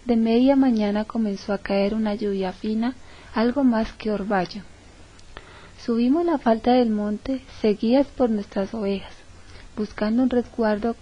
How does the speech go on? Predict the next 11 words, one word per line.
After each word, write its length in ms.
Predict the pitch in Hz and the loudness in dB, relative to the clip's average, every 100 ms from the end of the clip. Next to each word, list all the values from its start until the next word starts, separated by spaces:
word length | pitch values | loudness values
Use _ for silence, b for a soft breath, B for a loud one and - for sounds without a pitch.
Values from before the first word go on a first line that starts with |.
| - | -6
que 140 | 226 | -2
nos 180 | 208 196 | -2 -4
sirviese 520 | 208 196 196 196 220 | -6 -4 -4 -4 -2
de 100 | 202 | -2
abrigo. 400 | 190 220 196 208 - - - - - - - - B B B - | -2 -2 -4 -4 -10 -20 -20 -20 -20 -20 -20 -20 B B B -4
Fue 140 | 226 | 2
entonces 520 | 277 277 254 233 240 - | 4 4 0 0 -4 -6
cuando 360 | - 214 202 | -4 -2 -2
por 180 | 196 208 | -4 -6
primera 480 | - 214 202 190 190 | -6 -6 -2 -2 -2
vez 240 | 202 247 | 0 -2